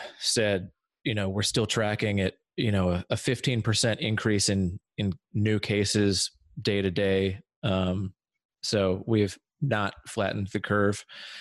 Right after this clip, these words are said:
and, uh, doesn't look like we will. And other counties in Oregon have, you know, basically, whether they've officially reopened, uh, I think they've kind of de facto reopened. It looks like there's kind of like a,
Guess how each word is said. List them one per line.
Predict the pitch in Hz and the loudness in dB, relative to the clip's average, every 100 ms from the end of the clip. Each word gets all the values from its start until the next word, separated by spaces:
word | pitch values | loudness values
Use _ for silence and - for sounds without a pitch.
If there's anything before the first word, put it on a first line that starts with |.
| - - | -14 -4
and, | 107 104 101 98 92 - _ - | 0 2 0 0 -4 -12 _ -4
uh, | 104 98 | 0 0
doesn't | 92 110 120 | 0 -2 0
look | 113 120 | 0 0
like | 110 107 | 0 0
we | |
will. | 101 110 101 98 101 - _ | 2 4 4 2 0 -12 _
And | - 98 98 95 92 92 - _ _ | -2 2 2 2 0 -2 -6 _ _
other | 113 107 101 | -2 0 0
counties | - 104 104 101 92 | 0 0 2 2 2
in | 95 | 0
Oregon | 95 101 95 95 95 | 2 2 2 2 0
have, | 90 92 90 87 - _ _ _ - | 0 0 0 -2 -10 _ _ _ -6
you | 101 | -4
know, | - - - | -4 -6 -4
basically, | 95 - - 95 92 - - - - - | -2 -2 0 2 0 -4 -18 -18 -16 -2
whether | 117 120 117 | 0 2 2
they've | 107 104 | 2 0
officially | 98 - 135 - 127 | 0 0 0 2 2
reopened, | 113 110 107 107 - 107 104 107 - | 2 4 4 2 2 0 2 0 -2
uh, | 101 95 92 | 0 0 0
I | |
think | 95 107 - | -2 -4 -2
they've | 101 | -2
kind | - 104 | 0 -2
of | 90 | 0
de | - | -2
facto | - 95 95 - 92 | -2 -2 -2 0 0
reopened. | 87 87 87 87 - 90 | 2 2 2 0 -2 -2
It | 87 | 0
looks | 95 - | -2 -2
like | 92 | -4
there's | - 90 | -4 -6
kind | - 90 | -2 -2
of | 85 | 0
like | 90 - | -2 0
a, | 90 90 | 0 0